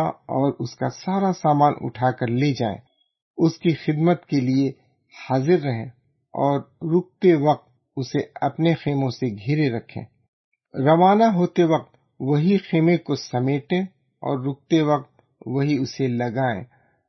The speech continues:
اگر کوئی اور اس کے قریب آئے تو اسے سزائے موت دی جائے گی۔ باقی اسرائیلی خیمہ گاہ میں اپنے اپنے دستے کے مطابق اور اپنے اپنے علم کے ارد گرد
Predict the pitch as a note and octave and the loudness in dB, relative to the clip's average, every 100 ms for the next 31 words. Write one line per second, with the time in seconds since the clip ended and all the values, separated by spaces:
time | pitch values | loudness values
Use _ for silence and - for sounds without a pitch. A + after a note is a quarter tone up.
0 | _ - C#3+ D3+ C3 - D#3+ F3+ F3 - | _ -4 0 0 -2 0 4 4 2 -2
1 | C#3 E3+ E3+ - B2+ - C#3 C3 B2+ C3 | 0 2 2 -4 -12 -8 -8 -4 -4 -4
2 | C3 - - C3+ D3+ E3+ - - A2+ B2 | -4 -6 -2 0 0 -4 -8 -8 -8 -6
3 | C3+ A#2 - A2+ A#2+ A#2+ B2 B2 G#2+ B2+ | -8 -8 -8 -6 -4 -2 -4 -4 -6 -6
4 | F3 C3 G2 F#2 - - _ _ _ _ | -6 -4 -6 -8 -12 -20 _ _ _ _
5 | _ _ - B2+ D#3 E3+ G3+ F#3 - D3+ | _ _ -6 2 4 4 2 0 0 0
6 | D3 D3+ F3+ - C#3+ C#3 C3 C3+ C#3+ D3 | 0 2 0 -2 -2 -2 0 0 2 0
7 | D3+ - _ - D3+ - F3+ D3+ C3 B2+ | -2 -6 _ -4 -2 2 2 2 0 -2
8 | B2+ A2+ B2+ - C#3 B2+ B2+ B2 B2+ B2 | -4 -4 -8 -6 -6 -4 -6 -2 0 2
9 | C3+ C3 _ _ _ - E3+ G3+ G3 _ | 0 -4 _ _ _ 2 4 4 2 _
10 | - D3+ D3 G3 G3+ - D3 C3+ D3+ E3 | -2 0 2 4 4 2 -2 -2 0 0
11 | D#3+ _ _ _ _ _ _ _ C3+ E3+ | -4 _ _ _ _ _ _ _ 4 6
12 | G3+ F#3 E3 E3 - - F#3+ D#3+ C3 D3 | 6 4 4 4 2 2 2 2 2 2
13 | D3 | 2